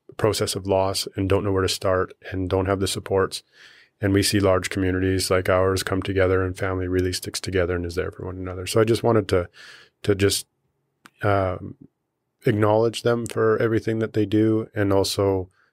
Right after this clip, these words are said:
um, raise that awareness. We have a lot of, um, issues in communities that I think, uh, we, we need to be alive to. And so I just wanted to take that,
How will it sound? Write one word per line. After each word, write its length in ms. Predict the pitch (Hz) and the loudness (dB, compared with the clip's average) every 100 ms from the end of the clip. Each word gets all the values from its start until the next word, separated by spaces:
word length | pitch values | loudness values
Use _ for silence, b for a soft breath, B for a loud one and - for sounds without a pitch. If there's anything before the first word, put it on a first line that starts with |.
| _ | _
um, 400 | 101 98 92 98 - | 0 0 0 -6 0
raise 340 | 101 101 95 | 2 4 2
that 180 | 98 92 | 2 0
awareness. 640 | 87 92 92 - - - | -2 -6 -8 -10 -12 -10
We 160 | 104 98 | -6 -2
have 200 | 95 92 | -2 -2
a 40 | |
lot 240 | 95 98 95 | 0 2 2
of, 320 | 92 - - _ - | -2 -10 -20 _ -6
um, 640 | 98 95 92 92 92 95 - _ _ _ _ B B - | -4 -4 -6 -10 -14 -18 -20 _ _ _ _ B B 0
issues 380 | 113 - 107 101 | 0 4 4 4
in 120 | 98 | 0
communities 540 | - 98 98 95 92 | 0 2 4 2 0
that 100 | 92 | 0
I 80 | 92 | -2
think, 400 | 92 95 95 - | -2 -4 -4 -4
uh, 240 | 95 87 92 | -2 -2 -4
we, 160 | 101 | -6
we 140 | 101 98 | -2 -2
need 160 | 95 | -2
to 60 | 95 | -4
be 120 | 92 | -6
alive 320 | 90 85 87 | -4 -4 -8
to. 180 | - 92 | -10 -10
And 140 | 87 | -10
so 240 | - 98 98 B B B B | -8 -8 -10 B B B B
I 60 | 120 | -2
just 140 | 107 | 2
wanted 140 | 110 98 | 2 2
to 80 | |
take 240 | 95 101 - | 0 -6 -2
that, 180 | 95 | -2